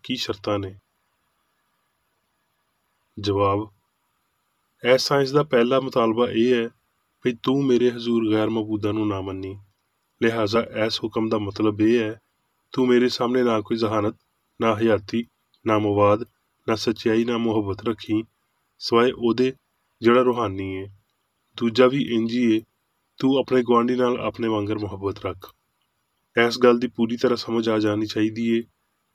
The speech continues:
ਵੀ ਸਾਰੇ ਇਨਸਾਨਾਂ ਦੀ ਅਕਲ ਇੱਕ ਏ, ਇੱਕ ਰੱਬ ਤੇ ਪਿਓ, ਇੱਕ ਹਯਾਤੀ, ਸੱਚਾਈ ਤੇ ਪਿਆਰ ਏ। ਜਦੋਂ ਇਹ ਹਕੀਕਤ ਇੱਕ ਤਨਾਸਬ ਵਿੱਚ ਸਾਹਮਣੇ ਆਵੇਗੀ, ਤੇ ਇਨਸਾਨ ਕਾਮਲ ਹੋ ਜਾਵੇਗਾ, ਜੰਗ ਮੁੱਕ ਜਾਵੇਗੀ,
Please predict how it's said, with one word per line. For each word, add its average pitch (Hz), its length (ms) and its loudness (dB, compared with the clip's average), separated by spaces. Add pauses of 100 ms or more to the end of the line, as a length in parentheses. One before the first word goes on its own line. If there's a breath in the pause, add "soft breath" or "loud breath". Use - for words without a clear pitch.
(120)
ਵੀ 123 80 0
ਸਾਰੇ 123 360 2
ਇਨਸਾਨਾਂ 120 500 -2
ਦੀ 120 220 -4
ਅਕਲ 120 340 -6
ਇੱਕ 107 320 -6
ਏ, 98 160 -2 (600)
ਇੱਕ 113 180 -2
ਰੱਬ 117 260 4
ਤੇ 123 160 0
ਪਿਓ, 110 360 2 (340)
ਇੱਕ 120 220 2
ਹਯਾਤੀ, 120 500 2
ਸੱਚਾਈ 110 500 0
ਤੇ - 160 -6
ਪਿਆਰ 95 360 -2
ਏ। 101 140 -4 (640)
ਜਦੋਂ 117 340 4
ਇਹ 123 180 2
ਹਕੀਕਤ 117 500 -6
ਇੱਕ 113 180 -10
ਤਨਾਸਬ 110 420 -2
ਵਿੱਚ 120 180 2
ਸਾਹਮਣੇ 110 360 0
ਆਵੇਗੀ, 120 420 -2 (360)
ਤੇ 131 100 0
ਇਨਸਾਨ 120 360 2
ਕਾਮਲ 110 320 2
ਹੋ 131 80 4
ਜਾਵੇਗਾ, 123 520 2 (460)
ਜੰਗ 113 240 4
ਮੁੱਕ 110 280 0
ਜਾਵੇਗੀ, 120 500 2